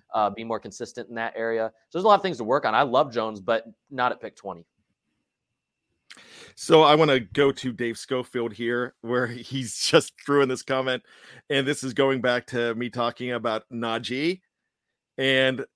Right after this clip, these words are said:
Speaker 2: Dave said, Dave saw the video. He said, "He didn't say Messin." No, he did not say Messin. But, uh, for this show, we're gonna say Messin.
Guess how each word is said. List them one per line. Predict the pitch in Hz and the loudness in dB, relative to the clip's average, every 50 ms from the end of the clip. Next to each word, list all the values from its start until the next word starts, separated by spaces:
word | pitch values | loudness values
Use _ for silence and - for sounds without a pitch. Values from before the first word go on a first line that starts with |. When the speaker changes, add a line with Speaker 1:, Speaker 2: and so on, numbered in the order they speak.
| _ _ - 127 | _ _ -12 -4
Speaker 2:
Dave | 107 139 139 139 - | 0 0 0 0 0
said, | - 139 135 131 123 117 - _ - | 2 4 4 4 4 2 -2 _ -2
Dave | 139 139 143 - | 0 0 0 2
saw | - 147 | 0 0
the | 143 135 | 2 2
video. | 135 143 135 123 | 2 2 0 0
He | 123 120 | -2 -2
said, | - - 120 95 | -2 -4 -4 -6
"He | - - 120 120 | -6 -10 -6 0
didn't | 107 139 156 160 139 | 2 2 2 2 0
say | - - 151 151 135 | -2 0 0 0 0
Messin." | 117 120 120 113 - - 87 73 64 62 90 | 0 -2 -2 -2 -4 -6 -8 -8 -10 -12 -10
No, | 104 131 143 160 170 | -6 -2 0 0 0
he | 147 127 156 160 | 0 -4 -10 -10
did | 123 - 170 165 151 | -4 -2 -2 -2 -2
not | 165 170 170 165 - | -4 -6 -6 -6 -8
say | - - 156 156 | -8 -6 -6 -6
Messin. | 147 139 131 123 - - 131 123 127 120 _ _ _ _ _ _ _ _ - | -4 -4 -4 -6 -6 -6 -8 -8 -10 -12 _ _ _ _ _ _ _ _ -2
But, | 135 135 127 123 - - | 0 0 0 0 -2 -2
uh, | 131 123 123 123 120 120 - - - | -4 -2 -2 -2 -4 -6 -8 -12 -10
for | - 139 143 | -6 -6 -2
this | 135 170 156 | -2 -2 -2
show, | - - 151 143 139 | -2 0 0 0 2
we're | 135 135 131 | 2 0 -2
gonna | 123 131 127 | -2 -6 -8
say | - - 123 120 117 | -8 -6 -6 -6 -6
Messin. | 107 98 85 73 - - - - _ | -6 -10 -10 -10 -10 -12 -14 -16 _